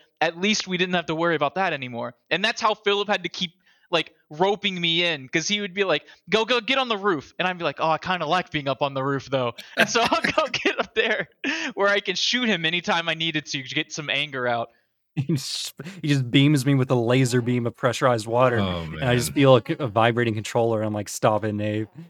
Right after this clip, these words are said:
Speaker 3: <laughs>
Speaker 2: Back to work.
Speaker 3: Speaking of which, the, the jumping.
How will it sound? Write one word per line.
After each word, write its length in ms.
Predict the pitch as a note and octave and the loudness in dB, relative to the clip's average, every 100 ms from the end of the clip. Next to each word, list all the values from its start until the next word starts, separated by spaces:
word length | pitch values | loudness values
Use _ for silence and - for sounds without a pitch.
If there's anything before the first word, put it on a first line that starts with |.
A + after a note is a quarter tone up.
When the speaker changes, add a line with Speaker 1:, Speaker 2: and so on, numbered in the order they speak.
| _ _ - | _ _ -6
Speaker 3:
<laughs> 100 | F#2+ - A#3 D3+ D3+ - - - _ | 0 2 4 2 -2 -6 -12 -14 _
Speaker 2:
Back 260 | A#2+ A#2+ G#2+ | 0 2 2
to 80 | A2+ | -2
work. 320 | G#2+ G2 - - | -2 -4 -10 -18
Speaker 3:
Speaking 320 | - A3 G3 | -4 0 2
of 60 | A#2 | 2
which, 220 | A2 - | 0 -2
the, 420 | - A#2 A2+ G#2+ - - | -6 0 0 0 -6 -2
the 120 | G#2+ | -2
jumping. 760 | G2 - C3 F#3+ D#2+ C#2 - | 0 0 0 0 -2 -6 -12